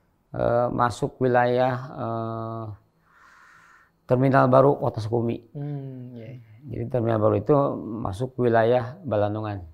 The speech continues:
Speaker 2: Iya.
Speaker 1: Kemudian, eh, Kelurahan Sujahilir, Kecamatan Baros, Kota Sukabumi. Kalau, eh, Ana sendiri terlahir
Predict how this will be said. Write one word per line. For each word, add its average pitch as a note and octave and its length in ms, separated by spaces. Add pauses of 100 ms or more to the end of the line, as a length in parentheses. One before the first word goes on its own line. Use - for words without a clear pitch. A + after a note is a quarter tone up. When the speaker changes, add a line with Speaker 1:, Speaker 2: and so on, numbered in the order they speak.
(160)
Speaker 2:
Iya. A2 160 (800)
Speaker 1:
Kemudian, A#2+ 540
eh, A#2+ 1000 (180)
Kelurahan A#2 480
Sujahilir, A2 580 (1300)
Kecamatan G#2 640
Baros, G2+ 240
Kota G#2+ 160
Sukabumi. F#2 480 (2000)
Kalau, A#2 1040
eh, A2+ 560 (1200)
Ana A2+ 160
sendiri A2+ 400
terlahir B2 960